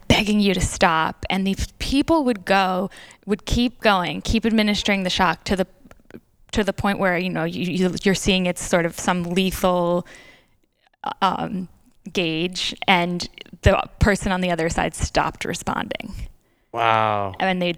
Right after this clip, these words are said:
Speaker 1: they kept, ju-, you know, just because you have somebody who is a researcher, a, a figure of authority telling you, "Continue."
Speaker 2: Yeah.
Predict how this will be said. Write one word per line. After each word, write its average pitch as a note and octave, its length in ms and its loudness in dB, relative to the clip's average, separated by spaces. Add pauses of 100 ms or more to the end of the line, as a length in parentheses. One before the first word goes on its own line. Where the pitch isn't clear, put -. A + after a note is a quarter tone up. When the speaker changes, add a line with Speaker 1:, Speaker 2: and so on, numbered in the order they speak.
(120)
Speaker 1:
they F#3 140 2
kept, - 540 -2 (180)
ju-, G3 140 2
you F3+ 80 0
know, D#3+ 100 -2
just E3+ 320 -2
because F3 380 -2
you F#3 100 2
have D#3+ 100 0
somebody F3+ 320 0
who F3 160 -2
is E3 380 -2 (300)
a F#3 200 2
researcher, G#3+ 680 2
a, F3 360 -4
a F3 40 -2
figure F3+ 360 -4
of F3 220 -4
authority F3+ 640 -2
telling E3+ 400 -2
you, E3+ 340 -4 (1900)
"Continue." G#3+ 500 -4
Speaker 2:
Yeah. A2+ 300 0